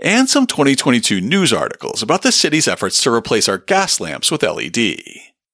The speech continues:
Plus, I'll include that print by Walter Gilbert Page, portraying the Boston Massacre and the pre-streetlight darkness of a Boston night. If you'd like to get in touch with us, you can email podcast at hubhistory dot com.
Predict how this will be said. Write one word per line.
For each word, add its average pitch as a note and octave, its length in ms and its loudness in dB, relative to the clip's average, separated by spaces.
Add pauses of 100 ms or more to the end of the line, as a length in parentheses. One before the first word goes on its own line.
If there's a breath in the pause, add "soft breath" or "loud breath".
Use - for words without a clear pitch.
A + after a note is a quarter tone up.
(1000)
Plus, A#2+ 480 0
I'll B2 120 2
include A3+ 300 -2
that G#3+ 200 -2
print A2+ 260 -4
by G#2+ 120 2
Walter A3 420 0
Gilbert B2+ 460 0
Page, - 760 -4
portraying E3 440 0
the B2 80 0
Boston F#3+ 480 0
Massacre A2+ 560 -2
and G#2+ 140 -2
the D3 80 2
pre-streetlight F3 920 0
darkness - 520 -2
of A#2+ 60 0
a B2+ 60 4
Boston - 480 -6
night. - 440 -4 (1700)
If F#3+ 100 -2
you'd G3 140 0
like - 160 0
to B3 80 0
get C#3+ 160 -2
in G2 100 -8
touch C3+ 260 -2
with E2 160 -8
us, - 380 0
you A2+ 160 -6
can C#3 100 -2
email A2 720 2
podcast E3+ 800 0
at D3 140 0
hubhistory A#2 480 -2
dot - 260 -4
com. F2 520 -4